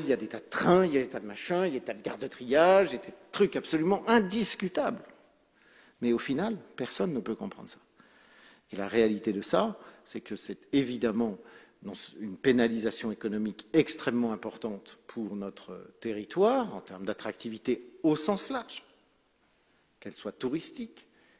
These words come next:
qu'elle soit professionnelle, qu'elle soit universitaire, euh, et, et, et derrière, une catastrophe écologique, puisque,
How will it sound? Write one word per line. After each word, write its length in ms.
qu'elle 140
soit 160
professionnelle, 840
qu'elle 160
soit 420
universitaire, 960
euh, 260
et, 120
et, 460
et 40
derrière, 560
une 120
catastrophe 600
écologique, 640
puisque, 320